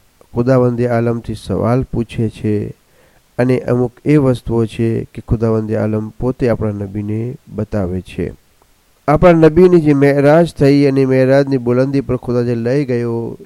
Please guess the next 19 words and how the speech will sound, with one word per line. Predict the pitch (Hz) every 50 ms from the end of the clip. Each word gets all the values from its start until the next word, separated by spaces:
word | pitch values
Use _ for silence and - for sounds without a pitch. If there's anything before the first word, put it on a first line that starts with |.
| - - - -
શા | 131 135 143
માટે, | 139 131 127 127 117 - 120 117 117 117 110 110 - _ _ _ _ _ _ _ _ - -
સૌથી | - 143 143 139 - 139 123
મોટું | 120 123 127 127 - - 120 113
કારણ | - 113 117 117 113 113 113 113
શું | 113 - - 110 117 120
છે? | 113 - - 110 110 107 104 110 - - _ _ _ _ _ _ _ _ _ _
તો | - 120
એના | - - 135 135 147 143
માટે | 135 127 131 127 - 127 123 120 120 120 117 127 - _ _ _ _ _ _ _ _ _ -
આપણા | - - - 123 123
સાતમા | 117 - - 120 120 - 120 123 123
ઇમામ | 117 117 127 131 131 131
ઇરશાદ | 127 117 - 127 123 117 110
ફરમાવે | - - 123 113 117 117 113 110 107 107 101
છે | - - - 107 104 104 104 113 127 - _ _ _ _ _ _ _ -
કે | 127
આસમાનની | - - 120 123 120 - 120 120 123 127 131 131 127 127 123 120
મખલૂક | 113 117 117 - - 117 113 120 123 127 127 127 117 - -